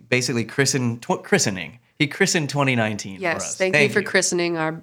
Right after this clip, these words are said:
Speaker 2: our yacht.
Speaker 1: Our yacht.
Speaker 2: And shout out to Mile High Sound Movement
Speaker 1: Yeah.
Speaker 2: for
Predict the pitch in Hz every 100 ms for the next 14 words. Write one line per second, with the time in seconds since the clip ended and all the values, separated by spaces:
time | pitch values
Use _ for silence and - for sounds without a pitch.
0 | - 165 160 156 127 - - - 104 107
1 | - - - - 208 208 - 233 226 220
2 | 208 190 180 175 175 175 170 165 165 160
3 | 165 165 156 156 - _ _ _ 117 175
4 | 170 156 156 156